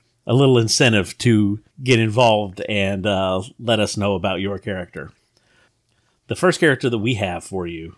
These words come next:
is Freak, F R I E K, Izzet researcher and lead assistant to Ral Zarek. So Freak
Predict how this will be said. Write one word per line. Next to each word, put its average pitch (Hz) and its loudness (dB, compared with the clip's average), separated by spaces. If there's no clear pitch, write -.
is 101 -6
Freak, - -6
F 147 -4
R 117 0
I 107 -4
E 98 -8
K, 85 -6
Izzet 143 2
researcher 113 -2
and 98 -6
lead 117 0
assistant 107 -4
to 110 -4
Ral 95 -6
Zarek. 92 -8
So 117 -2
Freak 180 -6